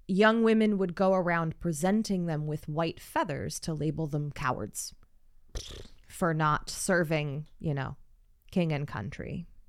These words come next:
And this practice was still very much alive in World War One.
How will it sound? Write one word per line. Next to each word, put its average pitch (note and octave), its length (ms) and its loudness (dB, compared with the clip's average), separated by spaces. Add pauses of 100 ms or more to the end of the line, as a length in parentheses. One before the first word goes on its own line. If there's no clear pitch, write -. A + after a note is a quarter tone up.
(140)
And E3+ 220 2
this G3 100 2
practice G#3 380 2
was F#3+ 120 0
still F3+ 200 0
very F#3+ 280 6
much G3 200 2
alive D3 320 -2
in D3+ 140 -4
World C#3+ 200 -6
War A#1+ 160 -6
One. F3+ 460 -6